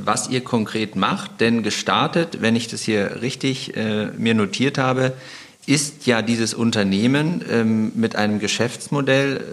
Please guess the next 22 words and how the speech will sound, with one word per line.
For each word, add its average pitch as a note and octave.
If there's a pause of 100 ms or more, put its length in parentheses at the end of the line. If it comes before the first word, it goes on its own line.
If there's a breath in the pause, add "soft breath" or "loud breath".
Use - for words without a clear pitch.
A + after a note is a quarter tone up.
(160)
was -
darin A#2+
lag, A#2+
Software C3+
für B2+
Großrechner G#2
zu -
schreiben. E2+
Und G2
das -
geht -
eben C3+
auf A#2
die B2+
beiden A2
Gründer A2
zurück, G#2
die A#2
ja G#2
heute B2
im A2+
Aufsichtsrat A2+